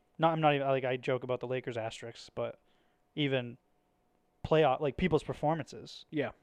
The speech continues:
Speaker 1: That's not a reg-, it's not a real season. But
Speaker 2: No.
Speaker 1: I don't know. I just think people are sleeping on the Clippers.
Speaker 2: Yeah, definitely. They're still, like, a very, very good team. Like, really, really good.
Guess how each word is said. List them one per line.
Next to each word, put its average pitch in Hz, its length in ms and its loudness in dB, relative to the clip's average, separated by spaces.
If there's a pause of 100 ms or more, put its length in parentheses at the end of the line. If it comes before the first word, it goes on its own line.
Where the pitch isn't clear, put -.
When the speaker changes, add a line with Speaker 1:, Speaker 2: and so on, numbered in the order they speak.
(140)
Speaker 1:
That's - 180 -6
not 165 160 6
a 147 60 4
reg-, 143 280 0
it's 156 160 -2
not 190 160 6
a 160 60 6
real 147 640 0
season. 151 440 -6 (140)
But - 140 -4
Speaker 2:
No. 123 120 -6
Speaker 1:
I 233 60 2
don't 208 80 2
know. - 160 -4 (720)
I 170 100 0
just 160 100 -2
think 165 140 -4
people 139 180 0
are 120 60 -2
sleeping 131 320 -8
on 123 60 -6
the 123 80 -12
Clippers. - 420 -10 (460)
Speaker 2:
Yeah, 143 180 -2
definitely. 127 540 -8 (420)
They're 185 140 2
still, 147 260 -2
like, 131 140 -4
a 127 60 -4
very, 117 240 -8
very 113 240 -10
good 120 180 -12
team. 120 240 -14 (480)
Like, 120 220 -10
really, 117 280 -8
really 113 280 -10
good. 113 260 -12